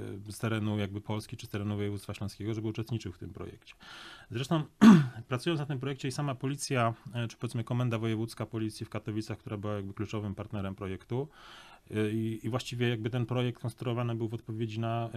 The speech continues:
y, na działania policji. E, również Centrum Żydowskie, jak i Muzeum w Oświęcimiu stwierdziło,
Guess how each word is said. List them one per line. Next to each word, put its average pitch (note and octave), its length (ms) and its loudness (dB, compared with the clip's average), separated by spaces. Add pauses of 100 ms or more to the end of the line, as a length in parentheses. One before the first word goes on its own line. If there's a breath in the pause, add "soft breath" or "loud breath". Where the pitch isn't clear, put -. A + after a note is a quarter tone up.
(200)
y, A2 40 -2
na G#2+ 120 0
działania G#2+ 320 -2
policji. A#2 540 -4 (960 loud breath)
E, A#2+ 400 4 (680 loud breath)
również C3+ 380 2
Centrum C#3 280 0
Żydowskie, C3 340 0
jak A#2+ 120 0
i B2 40 0
Muzeum B2 420 2
w G#2 60 -4
Oświęcimiu B2 520 -2
stwierdziło, A#2+ 400 -2